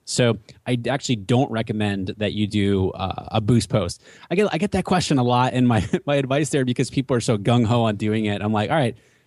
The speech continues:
go ahead and try it, lose five or ten dollars and, and really not see a whole lot of benefit from that.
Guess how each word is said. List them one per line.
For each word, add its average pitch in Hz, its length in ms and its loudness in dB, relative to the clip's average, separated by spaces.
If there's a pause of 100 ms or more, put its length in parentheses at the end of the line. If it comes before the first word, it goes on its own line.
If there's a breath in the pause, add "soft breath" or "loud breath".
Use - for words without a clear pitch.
(120)
go - 100 0
ahead 175 200 4
and 202 80 0
try 123 220 2
it, 120 140 0
lose 135 300 2
five 131 240 2
or 131 60 2
ten 123 180 -2
dollars 110 500 0
and, 110 300 0
and 110 240 -2
really 120 140 4
not 113 200 2
see 135 120 0
a 104 60 2
whole 123 120 2
lot 120 120 2
of 107 60 -4
benefit 113 340 -2
from 104 160 0
that. 98 200 -2